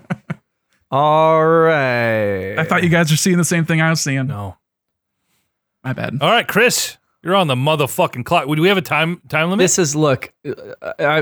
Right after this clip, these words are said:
Speaker 2: I, I don't know,
Speaker 1: If you wanna
Speaker 2: but
Speaker 1: instigate a time limit, that's gonna affect you just as much as it's gonna affect us.
Speaker 2: No, I really
Speaker 1: <laughs>
Speaker 2: don't. I think we're all mature adults, but, you know, I said this to Nick, E J, before you getting on. When you have a LeBron James level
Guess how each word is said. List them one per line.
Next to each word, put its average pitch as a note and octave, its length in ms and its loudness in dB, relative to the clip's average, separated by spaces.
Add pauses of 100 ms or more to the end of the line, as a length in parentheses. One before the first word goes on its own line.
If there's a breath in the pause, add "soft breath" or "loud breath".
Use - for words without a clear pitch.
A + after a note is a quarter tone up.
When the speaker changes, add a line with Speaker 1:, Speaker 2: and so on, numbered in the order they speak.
(140)
Speaker 2:
I, F3 220 -2
I - 20 0
don't E3 160 2
know, B2 80 2
Speaker 1:
If A#2 60 4
you - 40 0
wanna G#3+ 260 2
Speaker 2:
but - 80 -4
Speaker 1:
instigate E3+ 380 0
a D3+ 60 0
time D3+ 260 0
limit, C3+ 240 0
that's C#3+ 220 -2
gonna F3 180 -2
affect D3 340 -4
you D#3 200 0
just C#3 180 -2
as C#3+ 100 -2
much D3 200 -2
as D#3 80 0
it's - 80 -6
gonna F3+ 140 2
affect C#3+ 380 -2
us. C3+ 160 -2
Speaker 2:
No, E3 140 4
I E3 100 2
really F3+ 280 2
Speaker 1:
<laughs> - 20 -2
Speaker 2:
don't. D3+ 320 2
I D#3 100 0
think D#3+ 220 -2
we're D3 160 2
all C#3+ 320 0 (100)
mature C3+ 640 -2
adults, C3 380 0
but, B2 280 -2
you B2+ 200 -4
know, B2+ 160 0
I C3 60 2
said C#3+ 220 -2
this B2+ 180 -4
to C3+ 60 -6
Nick, B2+ 260 -2
E C3 140 -6
J, A#2+ 120 -2
before A#2+ 260 -4
you A#2+ 100 -2
getting A#2 280 -2
on. A2+ 260 -2
When C3 160 -2
you D3 140 -2
have D#3 440 0
a C3 300 2
LeBron C3 680 -2
James B2+ 460 -2
level A#2 600 -2